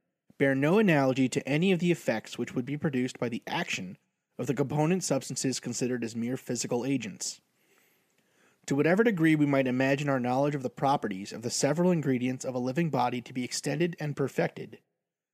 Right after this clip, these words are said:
it is certain that no mere summing up of the separate actions of those elements will ever amount to the action of the living body itself." In other words,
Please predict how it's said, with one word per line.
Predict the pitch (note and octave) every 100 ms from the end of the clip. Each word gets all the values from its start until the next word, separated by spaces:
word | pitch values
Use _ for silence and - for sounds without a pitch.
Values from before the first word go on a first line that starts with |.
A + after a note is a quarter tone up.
| _ -
it | D#3+
is | D#3
certain | - F#3+ F3+ C3
that | B2
no | C3 D#3
mere | F#3+ D#3+ D#3+ D#3+
summing | - - D3+ C3+ A2+
up | C#3 C#3+
of | A#2+
the | A2+
separate | - D3+ F#3+ C#3+
actions | D3 D3+ D#3 D3
of |
those | C3+ C3
elements | E3+ F3+ C3+ A#2+ - - _ _ _
will | A#2+ -
ever | D#3 E3+ G3
amount | D#3 C#3 C#3
to | C3
the | A#2
action | B2 B2+ - A#2 C3
of | A#2+
the |
living | B2+ A#2+ B2
body | A2+ G#2 G2+
itself." | F#2 - C3+ - - _ _ _ _ _ _ _ _ _ _ _ _ _ _ _ _ _ _ _ _ _ _ _ -
In | E3
other | G#3+ D#3+
words, | A2+ G2 F#2+ -